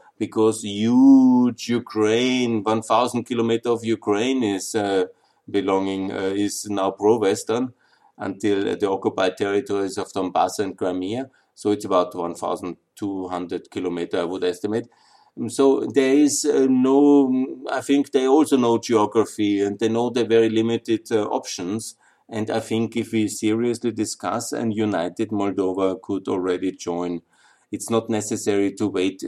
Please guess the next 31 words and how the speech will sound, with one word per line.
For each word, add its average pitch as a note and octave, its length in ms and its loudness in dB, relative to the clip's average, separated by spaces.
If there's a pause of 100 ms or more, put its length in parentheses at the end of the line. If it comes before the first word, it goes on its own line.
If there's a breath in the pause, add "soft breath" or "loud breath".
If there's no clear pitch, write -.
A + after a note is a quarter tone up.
(100)
too G#2+ 120 -4
long, F#2+ 500 0 (200 soft breath)
uh, G2 260 -2
with, G2 320 -2
um, F#2 460 -2
the F#2 120 -2
options, F#2 580 -4
uh, G2+ 160 -2
then F#2 220 -2
later G2 400 -2
to F#2+ 220 -6
join G2 400 -4
the F#2+ 100 -4
federal, G2 560 -2
uh, G2 160 -8
Moldova. F#2+ 680 -2 (300 soft breath)
But A#2 300 0
I B2 80 -2
think B2 340 0
here A#2+ 260 0
a A2 40 2
deal B2 300 0
could A2+ 240 -6
be A2+ 80 -2
struck, F#2+ 420 -4
uh, A2 160 -6
from G2 320 -4
the G2 100 -4
start F2+ 480 -4
with G2+ 200 -4
sufficient G2+ 760 -4